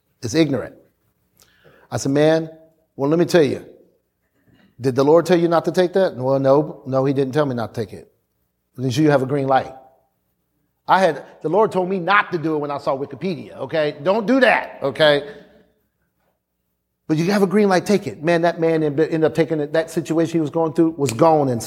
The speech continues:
in four months. Gone. Because he, because he, he was humble enough to say, "You know what? God's not telling me not to.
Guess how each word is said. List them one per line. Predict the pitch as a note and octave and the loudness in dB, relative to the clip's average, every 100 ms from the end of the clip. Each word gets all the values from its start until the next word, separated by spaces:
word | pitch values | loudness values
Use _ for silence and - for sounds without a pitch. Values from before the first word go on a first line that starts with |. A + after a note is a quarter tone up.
| - | -6
in | B2+ | -8
four | G2+ D3+ D3 | -6 -4 -4
months. | C3+ F#2+ - - _ - - _ | -6 -12 -18 -20 _ -12 -12 _
Gone. | E3 B2+ E2+ D2 - _ _ _ _ _ _ | 0 0 -2 -14 -20 _ _ _ _ _ _
Because | - C#3+ B2 | -6 -2 2
he, | C#3+ A#2+ - - | 2 0 -12 -2
because | D3+ - D#3 | 0 2 2
he, | E3 D3+ - - - _ _ _ _ _ - - _ _ _ | 4 2 0 -12 -20 _ _ _ _ _ -20 -20 _ _ _
he | - C#3 E3+ | -10 -2 0
was | D3 B2+ - | 2 -2 -4
humble | - F#3 F3+ D3 | -2 0 2 4
enough | C3 C3 C3 | 4 2 2
to | |
say, | A#2+ D3 | -2 -2
"You | D#3 | 2
know | G3 G3+ | 4 4
what? | F#3+ G3 F#3+ - | 4 4 2 0
God's | G3 A3+ A3 | 2 2 2
not | E3 E3+ - | 0 0 -2
telling | E3 C#3+ | -2 0
me | C3 | -2
not | B2 C3+ G2+ - | -2 -2 -4 -10
to. | G#2+ D#2+ | -12 -14